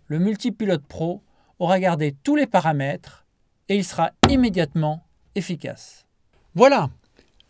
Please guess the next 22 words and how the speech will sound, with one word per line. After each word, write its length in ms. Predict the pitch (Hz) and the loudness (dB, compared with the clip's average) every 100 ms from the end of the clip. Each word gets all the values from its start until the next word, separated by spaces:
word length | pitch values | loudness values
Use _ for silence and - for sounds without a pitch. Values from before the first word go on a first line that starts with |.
| _ | _
le 160 | 156 214 | 6 8
boîtier 360 | 254 233 302 | 8 4 2
est 40 | 302 | 2
paramétré. 760 | 208 196 180 165 - 214 349 - _ - | 2 2 0 0 2 2 2 -8 _ 2
Il 160 | 214 | 4
nous 140 | 214 190 | 4 4
reste 320 | 226 269 - | 4 2 -2
maintenant 500 | 196 185 196 220 - _ - | -2 -2 -2 -2 -6 _ -6
à 80 | |
régler 360 | 175 190 190 226 | -2 0 2 2
l'appareil 420 | 220 233 226 233 | 2 2 2 0
photo, 440 | - 202 180 127 82 _ _ _ _ _ _ _ _ _ _ _ _ _ _ _ _ - | 0 -2 0 -4 -6 _ _ _ _ _ _ _ _ _ _ _ _ _ _ _ _ -6
qui 140 | 202 | -4
sera 260 | - 202 190 | 2 2 0
réglé 320 | 196 180 156 | 0 0 0
de 160 | 143 | -2
pair 300 | - 208 233 | 2 2 4
avec 240 | 214 180 - | 2 0 -2
la 80 | 160 | -4
puissance 580 | - 202 - 190 190 | -4 -4 -2 -2 -2
du 100 | 147 | -4
flash. 560 | 160 - 104 - - | -6 -6 -8 -10 -16